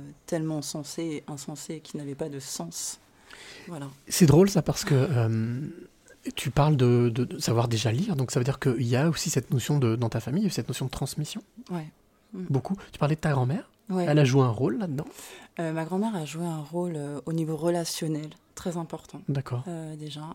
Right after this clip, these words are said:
Speaker 1: Et puis après, au niveau de la lecture, c'est plus ma mère qui, qui dé-, qui est une dévoreuse, euh,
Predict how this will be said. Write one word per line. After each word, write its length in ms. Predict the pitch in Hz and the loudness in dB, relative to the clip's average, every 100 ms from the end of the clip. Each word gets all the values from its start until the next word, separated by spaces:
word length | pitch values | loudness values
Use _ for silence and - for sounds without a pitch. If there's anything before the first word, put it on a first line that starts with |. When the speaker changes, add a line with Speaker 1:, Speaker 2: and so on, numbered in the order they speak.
| - | -8
Speaker 1:
Et 120 | 190 - | -6 -2
puis 160 | 208 | 0
après, 200 | 175 - | 0 -2
au 40 | 185 | -2
niveau 240 | 160 151 | -4 -6
de 40 | 151 | -8
la 80 | 151 | -10
lecture, 280 | 143 - - | -10 -14 -12
c'est 100 | 156 | -12
plus 240 | 170 - | -10 -10
ma 60 | 156 | -10
mère 280 | 151 147 - | -10 -16 -20
qui, 320 | - 147 156 170 _ - | -18 -16 -16 -20 _ -20
qui 240 | - 151 | -12 -10
dé-, 220 | 143 156 - | -8 -8 -10
qui 360 | - 180 175 - | -8 -4 -4 -2
est 220 | 180 - | -4 -2
une 140 | 160 151 | -4 -2
dévoreuse, 540 | 165 156 156 160 156 | -2 -2 -4 -6 -6
euh, 220 | 151 143 | -8 -12